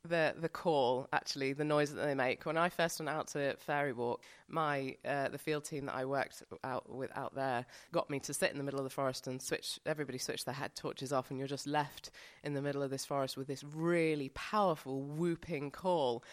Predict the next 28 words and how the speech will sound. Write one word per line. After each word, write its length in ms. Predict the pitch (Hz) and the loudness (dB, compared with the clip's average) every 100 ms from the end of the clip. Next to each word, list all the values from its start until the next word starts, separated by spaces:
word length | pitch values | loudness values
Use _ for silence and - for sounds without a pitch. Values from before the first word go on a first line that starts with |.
| - | -6
And 120 | 160 160 | -2 -2
it's 180 | 160 156 | -2 -6
really 420 | 160 202 190 165 | 4 4 6 4
beautiful 340 | 175 - 127 | 0 0 -2
and 80 | 127 | -2
can 140 | 170 | -4
be 80 | 170 | -6
heard 280 | 170 196 180 | 2 4 4
for 120 | 165 | 2
miles. 520 | 156 160 139 101 123 - - | 4 6 6 2 -2 -6 -8
And 120 | 147 156 | -4 0
whenever 280 | 196 214 | 2 2
you 120 | 226 208 | 0 -2
talk 260 | - 185 - | 0 0 0
to 100 | 151 | -2
Montserratians 840 | 147 - 156 143 - 131 123 127 | -2 0 0 0 0 -2 -2 -4
about 280 | 139 160 - | 0 2 2
the 60 | 147 | 0
mountain 380 | 143 135 - | -2 -2 -4
chicken, 400 | - 147 - 127 123 - - - | -8 -8 -4 -4 -4 -14 -2 6
that's 260 | 190 - | 6 6
what 140 | 147 - | -2 2
they 160 | 147 | 2
remember. 600 | 139 139 135 135 110 123 - | 2 0 -2 0 0 0 -2
And 120 | 147 | -4
they 100 | 156 | 0
all 300 | - 170 165 | 4 4 4
say, 440 | 143 - 139 123 | 0 0 2 2